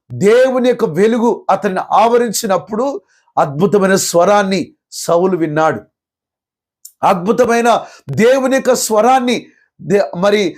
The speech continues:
సౌలు గుర్తించాడు. మరి గుర్తెరిగి, మరి ఆ తర్వాత ఏ నామాని కొరకైతే సంఘాన్ని హింసించాడో,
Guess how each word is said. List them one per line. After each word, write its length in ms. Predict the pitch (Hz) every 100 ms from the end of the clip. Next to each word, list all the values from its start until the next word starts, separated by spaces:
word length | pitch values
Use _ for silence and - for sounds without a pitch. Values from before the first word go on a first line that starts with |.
| -
సౌలు 420 | - 226 240 285
గుర్తించాడు. 880 | 196 233 247 311 254 - 247 202 156 - _ -
మరి 320 | 160 180 156 - 139
గుర్తెరిగి, 680 | 196 - 208 196 196 156 - _ -
మరి 220 | 170 170 -
ఆ 140 | 185
తర్వాత 720 | 196 196 202 285 285 269 202 - - _ -
ఏ 320 | 151 220 262
నామాని 500 | 240 240 262 269 262
కొరకైతే 580 | 240 247 247 233 233 214
సంఘాన్ని 600 | - 220 220 220 226 220
హింసించాడో, 1000 | - - 220 - 220 - 185 185 240